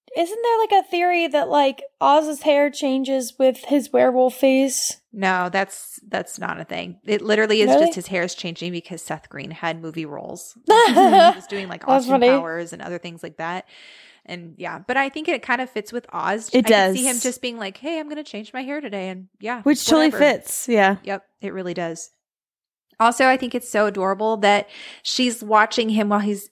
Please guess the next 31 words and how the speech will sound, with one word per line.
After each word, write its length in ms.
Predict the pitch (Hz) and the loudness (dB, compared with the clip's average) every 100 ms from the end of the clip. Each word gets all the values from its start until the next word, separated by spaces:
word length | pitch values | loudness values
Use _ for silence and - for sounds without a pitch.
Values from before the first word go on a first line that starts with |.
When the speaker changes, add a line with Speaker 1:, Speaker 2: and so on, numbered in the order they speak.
| _ _ 208 | _ _ -8
Speaker 2:
playing, 400 | 214 190 208 226 | -2 0 -2 -2
and 340 | 208 208 190 | -2 -2 0
they 160 | 208 208 | 2 2
do 120 | 214 | 2
this 200 | 220 208 - 185 | 0 0 -4 -4
really 200 | 196 190 | -2 -2
cool 260 | - 208 190 | -2 -2 -2
shot 380 | - 185 185 190 | 2 2 2 2
where 160 | 175 | 0
they 160 | 180 175 | 2 -2
show 420 | - 202 196 196 | 0 2 2 2
Oz 420 | - 190 165 175 - | 4 4 4 2 -4
playing 280 | - 185 | -4 -2
the 60 | 185 | -2
guitar, 240 | 196 208 | -4 -2
and 80 | 175 | -2
he's, 140 | 185 180 | -2 -6
like, 120 | 190 | -4
looking 240 | 202 220 | -4 2
out 120 | 214 | 2
at 60 | 190 | 2
the 100 | - | 0
obvious, 280 | 185 185 196 | 0 0 -4
and 100 | 190 | -6
he 80 | 185 | -8
keep-, 220 | - 185 _ - | -10 -12 _ -2
audience, 480 | 208 208 226 247 - | 2 2 2 -2 -6
and 160 | - 190 | -6 -6
he 60 | |
keeps 260 | 185 185 - | -6 -10 -10
smiling, 520 | - 165 160 196 247 | -4 -2 0 0 -2